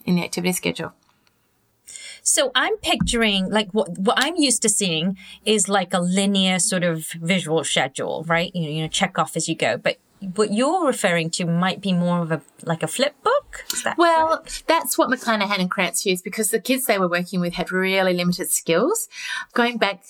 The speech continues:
Speaker 1: then too, they used to have these really awesome devices, which is so outdated now. I'm really showing my age now. But they used to have these little stri-, strips that would be within the activity schedule,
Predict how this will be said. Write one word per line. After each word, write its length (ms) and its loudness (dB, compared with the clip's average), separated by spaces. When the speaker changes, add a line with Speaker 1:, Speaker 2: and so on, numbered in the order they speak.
Speaker 1:
then 440 2
too, 300 0
they 120 2
used 140 -2
to 40 -6
have 100 2
these 220 0
really 240 2
awesome 300 0
devices, 440 0
which 200 -2
is 120 2
so 140 2
outdated 500 -2
now. 180 -2
I'm 100 0
really 200 0
showing 300 0
my 180 2
age 200 -4
now. 160 -2
But 80 2
they 80 4
used 220 2
to 100 2
have 100 2
these 140 0
little 120 2
stri-, 440 0
strips 520 0
that 140 2
would 140 0
be 160 2
within 240 0
the 80 4
activity 300 -2
schedule, 520 0